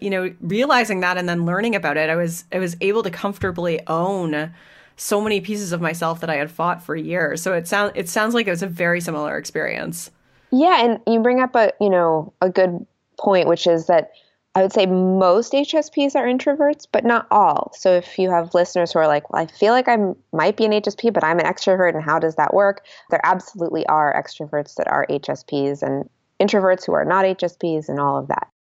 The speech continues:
Speaker 2: And there's a little online quiz on Elaine Aron's website that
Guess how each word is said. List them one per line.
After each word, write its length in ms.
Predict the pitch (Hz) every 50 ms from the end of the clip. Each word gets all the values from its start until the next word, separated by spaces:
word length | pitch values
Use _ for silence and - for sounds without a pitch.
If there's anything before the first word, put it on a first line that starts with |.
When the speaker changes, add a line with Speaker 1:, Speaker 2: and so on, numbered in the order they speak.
| _ -
Speaker 2:
And 180 | - 185 190
there's 200 | 196 214 233 226
a 80 | 285 277
little 220 | 269 302 311 277
online 420 | 220 226 226 226 226 202 190 196 185
quiz 400 | - - 180 180 190 202 208 -
on 420 | - 170 170 165 165 160 160 - -
Elaine 300 | 175 170 170 160 160 160
Aron's 340 | 160 156 156 160 156 156 -
website 420 | 151 151 151 - - 143 139 139
that 180 | - 143 - -